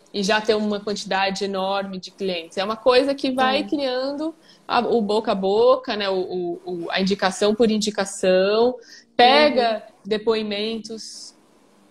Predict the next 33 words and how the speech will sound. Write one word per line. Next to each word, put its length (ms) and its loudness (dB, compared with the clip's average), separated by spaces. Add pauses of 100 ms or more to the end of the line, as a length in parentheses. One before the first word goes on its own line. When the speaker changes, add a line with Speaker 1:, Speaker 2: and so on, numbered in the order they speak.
(240)
Speaker 1:
de 120 -12
pessoas. 840 -4
Speaker 2:
Uhum. 60 -8
Speaker 1:
Alguém, 220 -10 (220)
que 140 0
seja 280 0
assim, 380 -4
tipo, 560 -6 (180)
"Michele, 440 0
adorei, 440 0
obrigada." 840 -6 (300)
Já 320 -4
é, 200 -2
Speaker 2:
Uhum. 140 -4
Speaker 1:
é, 260 -8
o 60 -18
que 140 -10
que 100 -6
isso 220 -8
gera? 340 -6 (240)
Gera 240 -6
que 80 -10
as 100 -8
pessoas 440 -6
que 100 -14
tão 180 -6
te 140 -4
olhando, 300 -2
que 100 -6
você 240 -6
realmente 400 -6
tem 160 -2
trabalho, 560 -2